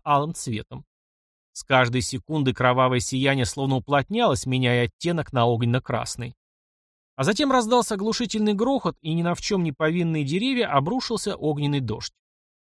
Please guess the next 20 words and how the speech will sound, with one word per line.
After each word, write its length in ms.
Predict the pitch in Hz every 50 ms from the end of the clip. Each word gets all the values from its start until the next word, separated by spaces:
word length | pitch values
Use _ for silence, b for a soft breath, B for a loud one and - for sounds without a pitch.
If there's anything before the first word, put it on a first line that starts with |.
| _ _
Только 260 | - 139 131 - 139
вместо 340 | 139 139 139 117 - - -
капель 360 | - - 151 139 - 143 135
в 60 | 131 135
нем 220 | 143 139 135 135
были 180 | 143 139 139 135
сгустки 440 | 127 127 135 143 123 - _ 156
плазмы 500 | 139 _ 208 214 190 139 123 104 107 113
с 100 | 101 -
теннисный 400 | - 147 135 127 110 - - 131
мяч 280 | 131 135 120 113 - -
размером. 520 | 123 143 147 139 123 110 104 123 127 127 _ _ _ _ _ _ _ _ _ _ _ _ _ _ _ _ _ _ _
Достигая 500 | - 147 160 - - 247 208 247 240 240
земли, 300 | 208 196 233 233 247 254
они 180 | 247 226 220 208
взрывались, 580 | 180 180 190 208 214 220 254 247 175 127 -
выжигая 400 | 127 135 127 143 147 160 175 165
все 200 | 147 - - 151
вокруг 320 | 135 139 131 - 131 104 -
себя. 360 | - - 160 139 110 - -